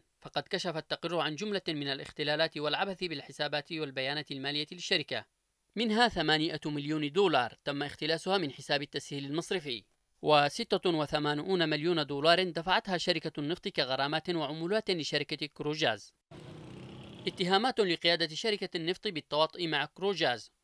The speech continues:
وغيرها من الشركات، مما تسبب بحرمان شركة النفط من امتيازها باستيراد المشتقات النفطية مباشرة،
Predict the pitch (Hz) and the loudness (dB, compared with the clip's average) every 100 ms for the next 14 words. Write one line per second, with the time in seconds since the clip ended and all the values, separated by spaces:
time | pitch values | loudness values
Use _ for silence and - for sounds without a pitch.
0 | _ 113 127 147 151 151 180 147 131 - | _ -6 -2 0 -2 0 0 0 -6 -2
1 | 175 - 131 104 _ _ _ _ 165 170 | -2 0 -2 -2 _ _ _ _ -2 2
2 | 170 196 - 214 202 165 151 165 165 160 | 2 0 -2 0 0 0 -2 -2 0 -2
3 | 147 214 196 - 160 175 - 190 160 147 | 0 0 -2 -4 -4 -4 -4 -4 -4 -4
4 | - 165 170 202 147 - 151 151 156 160 | -2 -2 0 -4 -4 -8 -6 -4 -4 -8
5 | 135 143 147 143 147 147 - 190 156 175 | -8 -6 -6 -6 -6 -10 -4 -4 -2 -4
6 | 185 202 165 131 110 | 0 2 2 0 -4